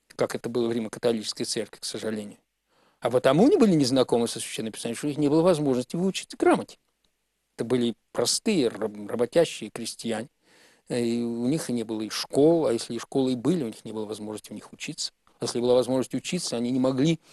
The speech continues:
все равно прочитать, освоить такой сложный,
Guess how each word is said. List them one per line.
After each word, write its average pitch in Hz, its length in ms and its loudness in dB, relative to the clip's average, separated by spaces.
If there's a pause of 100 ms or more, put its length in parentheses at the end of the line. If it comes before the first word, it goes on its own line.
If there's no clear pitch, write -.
(140)
все - 180 -2
равно 127 400 4
прочитать, - 640 -2
освоить 117 420 -2
такой 117 360 -4 (640)
сложный, 117 760 0